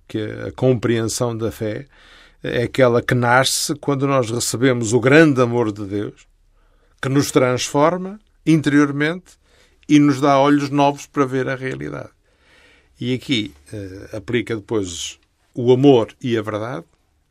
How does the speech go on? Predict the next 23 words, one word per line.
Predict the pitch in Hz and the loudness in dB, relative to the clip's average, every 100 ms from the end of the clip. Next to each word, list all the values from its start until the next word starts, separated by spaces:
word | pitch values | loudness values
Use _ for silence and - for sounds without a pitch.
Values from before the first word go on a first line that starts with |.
| _ | _
faz | _ 117 107 104 | _ -8 -8 -8
a | |
relação | 98 107 - 107 | -8 -8 -8 -10
entre | 104 95 101 | -10 -10 -10
amor | 101 101 - | -8 -10 -10
e | 120 | -12
verdade. | 104 123 123 139 165 _ _ _ | -10 -8 -6 -8 -10 _ _ _
Quem | - 127 127 | -6 -2 0
ama | 123 113 95 101 _ _ _ _ _ | 0 -2 -8 -14 _ _ _ _ _
compreende | 131 117 123 127 120 104 95 - | -4 0 4 4 4 -4 -12 -18
que | - - | -12 -2
o | 131 | 2
amor | 127 139 117 - _ | 4 4 4 0 _
é | 120 | -10
a | |
experiência | 110 - 113 123 123 - 107 | -10 -6 -4 -2 -4 -6 -10
da | 104 | -10
verdade | 101 113 123 165 170 _ _ _ _ _ - | -8 -6 -4 -6 -8 _ _ _ _ _ -14
e | |
compreende | - 151 127 135 139 147 | 0 2 2 0 0 -2
que | 127 | -2
é | 131 | -4
precisamente | - 131 135 131 127 104 - | -4 -4 -2 -2 -4 -6 -14